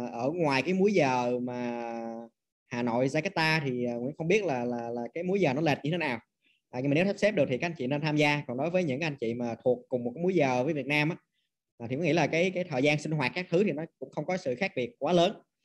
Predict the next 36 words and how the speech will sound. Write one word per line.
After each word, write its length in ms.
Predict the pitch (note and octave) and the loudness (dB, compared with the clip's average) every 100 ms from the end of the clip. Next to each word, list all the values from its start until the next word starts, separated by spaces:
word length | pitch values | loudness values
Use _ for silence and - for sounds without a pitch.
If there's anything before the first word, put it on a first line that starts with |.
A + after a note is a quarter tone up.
| _ _ _ - | _ _ _ -10
À, 220 | B2 B2 | -4 -2
thì 60 | B2+ | 0
để 140 | B2 | 0
mà 120 | F3+ D3 | 0 0
các 100 | G3 | -2
anh 80 | F3+ | -2
chị 80 | |
có 80 | D3 D3+ | -4 -4
thể 60 | |
bắt 180 | D3 - | -4 -2
nhịp 160 | C#3 - | -2 0
nhanh 200 | E3 E3+ | 0 2
nhất 120 | B3 - - | 2 0 -6
với 220 | D3+ F#3 | -4 -2
cái, 320 | F#3+ E3+ G3 G3+ | -4 -4 -4 -8
cái 120 | E3+ | -12
hoạt 120 | E3+ A2+ | -12 -8
động 120 | B2 | -4
kinh 100 | D#3 | 0
doanh 200 | D#3 D3 | 2 2
ở 200 | A#2+ C#3+ | 0 2
Bsay 400 | F3 D#3 D#3 D3+ | 2 2 2 0
á, 80 | E3 _ _ _ _ - | -2 _ _ _ _ -8
thì 80 | B2 | -4
các 100 | D#3+ | -2
anh 80 | F3+ | -2
chị 100 | B2+ | 0
nên 200 | C#3+ D#3 | 2 2
tham 180 | D#3 D#3 | 2 2
gia 140 | D3 | 0
cái 120 | F3 F3+ | 0 -2
chương 140 | D3+ | 0
trình 320 | C3+ B2 C3 | 0 -2 -2
năm 120 | C#3+ C#3+ | 0 0
giờ 80 | |
sáng. 280 | A#2+ C3+ F#3 | 0 0 -2